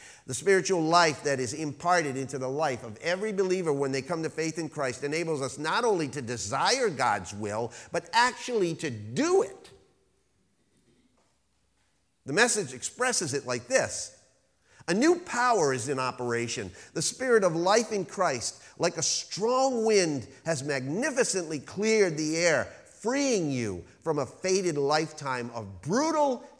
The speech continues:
tyranny at the hands of sin and death," unquote. That's J B Phillips' translation. And he uses that phrase, "brutal tyranny."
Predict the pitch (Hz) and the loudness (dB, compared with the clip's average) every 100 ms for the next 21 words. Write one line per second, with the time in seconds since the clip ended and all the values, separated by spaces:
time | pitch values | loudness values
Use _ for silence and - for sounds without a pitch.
0 | - - 277 302 254 175 131 95 87 - | -12 -6 -2 2 4 4 0 -4 -12 -20
1 | _ _ - 151 139 117 - 196 185 165 | _ _ -6 -4 -4 -6 -6 -2 0 -2
2 | 117 131 - - 143 139 131 113 92 117 | -4 -6 -6 -6 -4 -2 -2 -6 -6 -6
3 | 85 - - - 104 95 92 87 69 - | -6 -12 -20 -20 -16 -16 -18 -20 -20 -20
4 | _ _ _ _ _ _ _ _ 151 156 | _ _ _ _ _ _ _ _ -8 -8
5 | - 147 135 123 - 120 95 - 107 92 | -8 -10 -8 -10 -10 -10 -10 -12 -12 -12
6 | 82 92 82 - 71 _ _ _ _ - | -12 -14 -14 -18 -20 _ _ _ _ -6
7 | 180 214 254 196 170 156 131 - 151 127 | -4 -4 -4 -4 -4 -4 -6 -8 -6 -4
8 | 98 - 247 311 330 311 - 247 226 190 | -6 -12 -6 -4 -2 -4 -4 2 2 2
9 | 131 92 | -2 -8